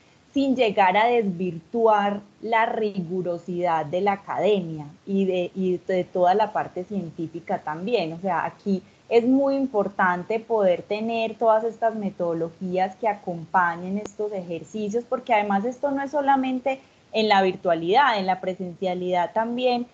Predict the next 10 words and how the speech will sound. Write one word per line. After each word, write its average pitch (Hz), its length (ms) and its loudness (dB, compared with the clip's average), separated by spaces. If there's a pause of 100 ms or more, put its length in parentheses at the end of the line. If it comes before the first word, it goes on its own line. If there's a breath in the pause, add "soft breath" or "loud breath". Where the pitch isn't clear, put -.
(200 soft breath)
ya 233 280 4
para 233 220 6
desarrollar 170 800 0
todas 226 300 2
estas 240 300 -6
competencias 185 1000 -8
y 226 80 -10
para 175 540 -2
poder 190 500 0
llegar 233 540 2